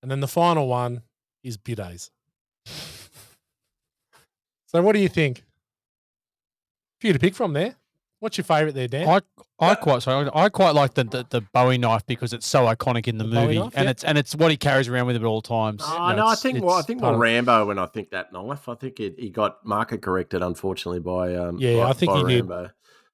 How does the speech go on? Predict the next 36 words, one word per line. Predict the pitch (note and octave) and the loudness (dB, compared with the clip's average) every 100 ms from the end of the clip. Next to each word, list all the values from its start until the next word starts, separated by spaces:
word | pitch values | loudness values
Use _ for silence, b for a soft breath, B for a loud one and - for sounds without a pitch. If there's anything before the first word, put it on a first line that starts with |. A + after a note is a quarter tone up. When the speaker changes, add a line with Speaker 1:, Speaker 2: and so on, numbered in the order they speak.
| _ | _
Speaker 3:
Uh, | A#2 A#2 B2 | -2 0 0
I | E3 | 0
think | D3 E3+ | 0 2
it's | C3+ | 0
Bidets | - A2 G#2 G2 | 2 2 2 0
for | - | -6
me, | G2+ G2 | -4 -2
just | F#2+ F#2+ | -2 -6
because, | - - F#2 | -10 -10 -10
again, | F2 F2 F2 | -8 -10 -10
that's | E2 D#2+ - | -10 -12 -14
just | E2+ - | -14 -8
made | E2+ D#2+ | -6 -6
me | |
laugh | D#2+ E2 D#2+ | -6 -2 -4
for, | - D2 - | -4 -10 -10
for | - E2 - _ | -6 -6 -6 _
just | - - | -16 -4
going | E2+ E2 | -2 0
on | E2+ D#2+ | -2 -4
thirty-five | - F2 E2+ F2 E2+ | -2 -2 -2 -2 -2
years, | E2 E2+ A#2 | 0 0 0
Speaker 1:
Yeah, | C#3+ | 2
I, | F#3+ | 0
Speaker 3:
so. | G#3 | 0
Speaker 1:
look, | G3 F3 | 0 0
and | E3 | 2
I, | E3 E3 | 2 2
and | F3 | 0
that's | F#3+ - | 0 2
why | F3+ D#3+ | 2 4
it | |
was | D3+ C#3 | 0 0
last, | C3+ C3 C3 - - | 2 2 0 -6 -10
because | C#3 C#3 | -6 -2
I, | C#3+ C#3+ | 2 2